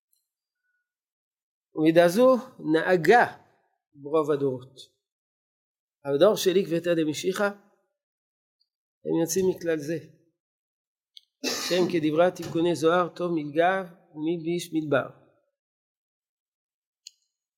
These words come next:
והם חמורו של משיח, שנאמר עליו,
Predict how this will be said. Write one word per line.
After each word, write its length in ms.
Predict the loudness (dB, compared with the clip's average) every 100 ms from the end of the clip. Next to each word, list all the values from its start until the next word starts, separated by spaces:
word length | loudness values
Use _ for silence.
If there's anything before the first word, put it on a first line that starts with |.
| _ -2
והם 200 | 0 0
חמורו 460 | 0 0 2 0
של 120 | 0 -2 -2
משיח, 540 | -2 -10 -16 -20 _ -20 -20 _ _ _ _ _ _ -20 _ _ _ _ _ _ _ _ _
שנאמר 480 | -4 0 4 4 4
עליו, 300 | 2 2